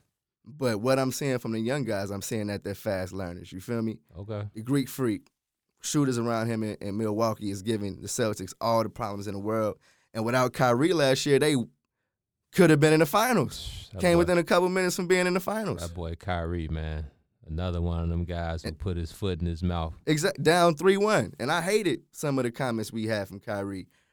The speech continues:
Speaker 1: early on in this season about how, how much he, in retrospect, appreciates LeBron
Speaker 2: Uh-huh.
Speaker 1: and all of that talk about, "Now I see what you were going through." It's like, look, this is what you asked for.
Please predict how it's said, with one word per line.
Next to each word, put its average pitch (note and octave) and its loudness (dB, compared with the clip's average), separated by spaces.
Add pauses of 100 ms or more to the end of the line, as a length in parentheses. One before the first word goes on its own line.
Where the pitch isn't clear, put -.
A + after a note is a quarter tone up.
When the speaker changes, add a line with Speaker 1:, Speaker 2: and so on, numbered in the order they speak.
(140)
Speaker 1:
early A#2 0
on A2+ 0
in A2 -2
this G#2+ -2
season G#2+ -4
about G2+ -2
how, G#2+ -2
how A2 -4
much G#2+ -2
he, G#2 -6 (960)
in A#2 -4
retrospect, A#2+ 0
appreciates A#2 0
LeBron G2 -2
Speaker 2:
Uh-huh. E2+ -4
Speaker 1:
and G#2+ -2
all A2+ 2
of A2+ 2
that A2 2
talk G#2+ 0
about, G2+ -2
"Now A2+ 2
I G#2+ 2
see A2+ -4 (200)
what A2 -4
you C3 -2
were G#2+ 0
going A#2 -4
through." C#3+ -4
It's C#3 -4
like, C#3+ -4
look, A3+ -2
this D#3+ -8
is - -8
what A3+ -4
you G#3+ -4
asked G#3+ 0
for. F3+ 0